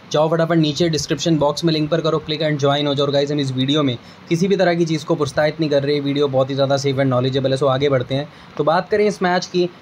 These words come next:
तो Columbus क्रू and इंटर Miami में double side favor चलेगा। Miami ने आखिरी तीन match में पाँच goal किए हैं, एक, दो और दो, मतलब इस हिसाब से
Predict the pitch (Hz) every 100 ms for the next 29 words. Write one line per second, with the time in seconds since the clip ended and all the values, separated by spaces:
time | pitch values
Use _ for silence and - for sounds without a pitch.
0 | - 170 170 165 165 190 190 175 170 170
1 | 156 151 170 165 151 151 147 139 135 -
2 | - 139 143 175 185 180 175 165 170 160
3 | 139 147 165 151 147 147 165 185 165 165
4 | 175 180 190 180 160 - 135 127 - 165
5 | 175 170 170 160 135 131 - 147 151 -
6 | - - 131 139 143 156 143 143 131 110
7 | 101 - - - 147 165 165 165 143 123
8 | -